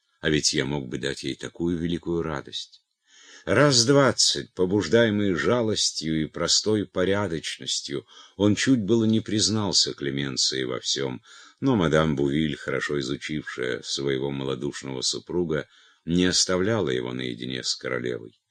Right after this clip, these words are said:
Зато он облегчал душу,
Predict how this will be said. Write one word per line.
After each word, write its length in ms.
Зато 560
он 300
облегчал 840
душу, 640